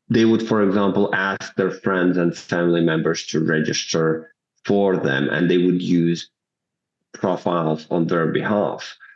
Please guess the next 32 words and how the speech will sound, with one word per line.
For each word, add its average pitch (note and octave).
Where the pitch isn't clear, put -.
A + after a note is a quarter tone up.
So G2
that A#2
would A2+
constitute G2+
to F#2
some F#2+
sort F2+
of, -
uh, E2+
identity F#2
fraud E2
and E2+
could, -
uh, F#2
is G#2
ac-, F2+
could G#2+
actually F2+
bring F2+
people E2+
who E2
utilize F#2
those E2+
schemes E2+
into F2
even F2
bigger E2
problems D#2
that D2+
they D#2
are D2
right C2+